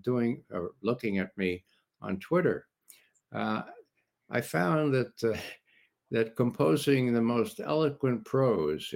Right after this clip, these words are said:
in a, a nice, uh, page and a half article was, you know, "It's good. It's what I used to do. It's what I know how to do. You know, cite your source," and all that stuff. <laughs> People are much more likely to see you on Twitter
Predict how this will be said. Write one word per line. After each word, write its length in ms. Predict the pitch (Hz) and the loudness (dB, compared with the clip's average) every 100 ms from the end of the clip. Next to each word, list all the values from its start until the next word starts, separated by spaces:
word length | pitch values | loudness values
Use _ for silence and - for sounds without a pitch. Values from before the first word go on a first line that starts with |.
| 139 | -4
in 200 | 95 87 | -2 0
a, 280 | 85 87 - 92 | 0 -2 -4 -4
a 40 | |
nice, 540 | 85 101 107 - - | 0 2 0 -2 -2
uh, 180 | 101 92 87 | 0 0 -4
page 340 | - 113 110 107 | 0 0 2 -2
and 160 | 101 | 0
a 80 | 101 | 0
half 480 | 90 98 104 101 - - - | 0 0 -2 -4 -16 -14 -2
article 640 | 113 156 - 104 98 - _ _ _ _ | 2 2 0 -4 -6 -10 _ _ _ _
was, 320 | 123 127 - | 0 2 2
you 100 | 165 | 4
know, 380 | 143 143 135 175 | 4 4 0 -2
"It's 260 | 349 123 - _ - | -4 -4 -8 _ 4
good. 480 | 165 202 139 110 | 6 8 8 6
It's 200 | 104 104 | 2 -2
what 160 | 135 131 | 0 2
I 60 | 127 | 4
used 300 | 139 139 - | 4 4 2
to 100 | 120 | 0
do. 500 | 110 151 170 160 123 | 6 6 8 6 6
It's 180 | 107 107 | 2 0
what 140 | 117 | 0
I 60 | 117 | 2
know 200 | 123 123 | 0 2
how 240 | 123 139 | 2 2
to 160 | 131 120 | 2 2
do. 500 | 127 165 160 147 120 | 2 4 6 6 6
You 160 | 113 | 2
know, 60 | 110 | 0
cite 300 | - 131 143 | -2 -2 0
your 140 | 135 | -2
source," 380 | 127 143 147 143 | -2 0 0 0
and 100 | 135 | 0
all 100 | 139 | 0
that 100 | 135 | -2
stuff. 340 | 135 135 135 - _ _ _ | 0 0 0 -6 _ _ _
<laughs> 1200 | 247 - - 226 - 175 135 _ _ - _ _ - | 6 6 6 4 4 -2 -2 _ _ -20 _ _ -2
People 400 | 113 117 120 117 | 0 2 0 0
are 120 | 117 | 0
much 380 | 117 117 117 - | 0 -2 -2 -6
more 260 | 123 123 123 | -6 -2 0
likely 440 | 127 127 127 135 | 0 -2 -4 -2
to 100 | 131 | -2
see 260 | 123 - 135 | -2 -2 0
you 200 | 135 131 | 2 0
on 180 | 131 131 | -2 -6
Twitter 500 | - 135 135 117 | -2 0 0 -2